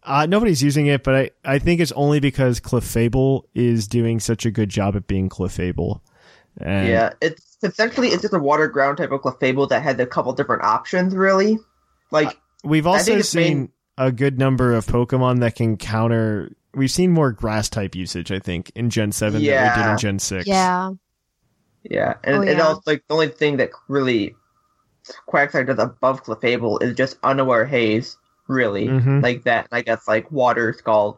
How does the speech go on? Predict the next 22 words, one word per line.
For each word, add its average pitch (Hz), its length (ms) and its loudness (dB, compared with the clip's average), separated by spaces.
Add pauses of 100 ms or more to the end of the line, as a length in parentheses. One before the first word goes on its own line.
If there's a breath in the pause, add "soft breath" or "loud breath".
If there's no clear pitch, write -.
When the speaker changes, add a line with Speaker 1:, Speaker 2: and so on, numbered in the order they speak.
Speaker 2:
like, 127 160 -2
you 135 80 -4
can 139 140 0
burn 107 300 0
too, 110 440 0
but - 160 0
that's - 160 -2
not 113 140 2
Speaker 3:
I - 20 2
mean, 262 280 2
Speaker 2:
much - 20 0
of - 60 -2 (100)
Speaker 3:
it 220 100 2
Speaker 2:
a - 20 4
Speaker 3:
has 262 220 2
a, 262 100 0 (160)
it 226 100 -6
has 247 180 2
a 208 60 4
really 190 340 4
good 185 200 -2
typing. 196 720 2